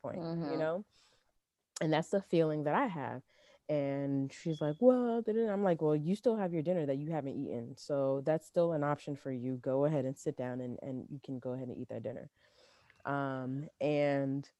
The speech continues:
Speaker 1: uh, she picks at it a little bit, but still doesn't want it. So then I do give them something else, both of them. Um, and, and even after that,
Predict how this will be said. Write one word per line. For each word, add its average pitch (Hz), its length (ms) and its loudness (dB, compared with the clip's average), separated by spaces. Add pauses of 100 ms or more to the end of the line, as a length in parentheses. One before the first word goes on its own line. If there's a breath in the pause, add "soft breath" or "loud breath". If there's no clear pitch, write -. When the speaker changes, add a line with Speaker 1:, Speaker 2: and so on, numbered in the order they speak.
(380)
Speaker 1:
uh, 139 320 0
she - 180 -2
picks 185 300 4
at 156 160 6
it 151 40 4
a 147 60 4
little 143 220 2
bit, 139 160 -2
but 123 120 -4
still 147 200 -4
doesn't 143 340 -2
want 127 220 -4
it. 113 120 -4
So 135 160 -2
then 135 160 2
I 143 120 2
do 170 440 4
give 156 280 0
them 135 160 -10
something 135 440 -8
else, 113 560 -6 (680)
both 160 240 0
of 139 120 -4
them. 143 380 -4 (440)
Um, 139 680 -2 (100)
and, 147 280 0 (360)
and 139 560 -2 (140)
even 202 420 6
after 165 440 2
that, 143 400 2